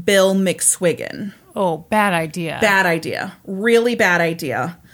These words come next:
Speaker 1: Um, and this really, like, brought an,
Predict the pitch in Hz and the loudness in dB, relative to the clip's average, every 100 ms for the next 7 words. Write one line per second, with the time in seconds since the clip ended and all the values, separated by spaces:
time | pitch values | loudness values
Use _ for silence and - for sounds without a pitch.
0 | - - - 190 196 175 247 196 196 226 | -20 -20 -10 -2 0 0 0 -2 2 2
1 | 240 - 180 190 185 185 175 160 147 - | 2 -4 -4 0 0 0 0 -2 -4 -8
2 | _ _ 117 - _ - 190 170 165 - | _ _ -20 -20 _ -6 -2 0 -2 -4
3 | - 180 165 156 151 143 | -4 0 2 2 -2 -6